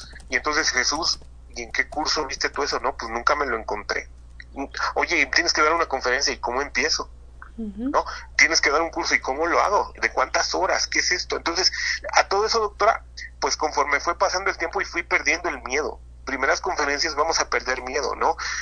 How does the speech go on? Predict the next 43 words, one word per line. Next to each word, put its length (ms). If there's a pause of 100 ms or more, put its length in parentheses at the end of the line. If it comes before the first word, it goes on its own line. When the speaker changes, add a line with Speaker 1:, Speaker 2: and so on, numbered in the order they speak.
(120)
Speaker 1:
Me 100
han 80
tocado 400
curadurías 1000 (340)
donde 240
también 500 (300)
yo 80
le 100
preguntaba 480
a 20
mis 120
maestros, 320
"Oye, 280
oye, 240
oiga, 260
maestro, 300
que 120
necesito 240
esto". 320
"No, 340
pues 160
en 100
la 80
vida 220
yo 80
he 60
hecho 200
una, 240
pues 200
ahí 160
a 60
ver 120
cómo 300
le 100
haces 340 (160)
y 120
que 100
Speaker 2:
Ujú. 80
Speaker 1:
Dios 140
te 80
ayude". 240
Y 80
entonces, 480